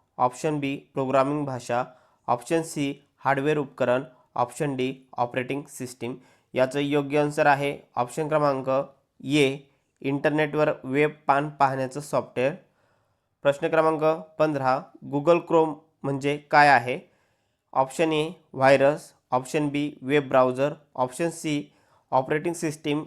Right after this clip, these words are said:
ऑप्शन डी गेमिंग सॉफ्टवेअर. तर याचं योग्य आन्सर आहे ऑप्शन क्रमांक बी वेब ब्राउझर. हा प्रश्न क्रमांक सोळा, कॉम्प्युटरमधील डेटा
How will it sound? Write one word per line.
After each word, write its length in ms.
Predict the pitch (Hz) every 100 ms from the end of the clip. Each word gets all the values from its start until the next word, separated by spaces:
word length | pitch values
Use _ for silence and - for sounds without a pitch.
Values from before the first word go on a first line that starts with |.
| - 127
ऑप्शन 380 | 123 - 156
डी 180 | 139 139 - 117 127
गेमिंग 320 | 131 139 143 - -
सॉफ्टवेअर. 380 | 127 117 123 139 - _ _ _
तर 80 | 135
याचं 240 | 139 139
योग्य 340 | 151 151 147 151
आन्सर 280 | 156 156 156
आहे 300 | 143 143 147 _
ऑप्शन 340 | - 127 165 156
क्रमांक 380 | 151 147 139 135 135 -
बी 420 | 131 139 156 135 - _ _
वेब 300 | 131 139 143 - _ -
ब्राउझर. 460 | 131 131 127 135 156 _ _ _ -
हा 100 | 139 _ _ _ _ _ _ _ _
प्रश्न 240 | 139 160
क्रमांक 360 | 156 156 160 151 156 165 - _ _ -
सोळा, 420 | - 156 131 135 - _ _ _ _ _ _ _ _ _ 160
कॉम्प्युटरमधील 680 | 151 160 170 165 160 165 151
डेटा 320 | 151 151